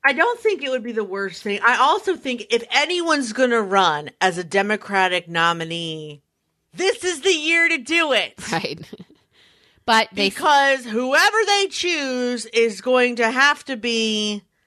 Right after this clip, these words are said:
Speaker 1: you know, charming, charismatic, and even slightly intelligent.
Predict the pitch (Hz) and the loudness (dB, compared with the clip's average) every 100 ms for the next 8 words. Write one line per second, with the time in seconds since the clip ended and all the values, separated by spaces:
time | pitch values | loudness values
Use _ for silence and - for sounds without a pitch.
0 | _ _ _ _ _ _ - 175 156 135 | _ _ _ _ _ _ -14 -8 -6 -8
1 | 120 - - 247 254 247 240 233 220 196 | -10 -10 -2 2 2 2 -2 -4 -6 -6
2 | 202 185 175 143 185 202 208 208 196 - | -2 -2 -2 -4 0 2 2 0 -2 -6
3 | 170 156 147 190 165 151 143 - - 185 | -10 -10 -10 -10 -8 -10 -10 -12 -8 0
4 | 269 359 240 185 175 165 160 143 _ _ | 2 2 0 -2 -2 -4 -10 -14 _ _
5 | _ _ - 175 165 208 185 170 143 135 | _ _ -6 -4 0 2 2 2 -2 -8
6 | 123 - - | -10 -16 -20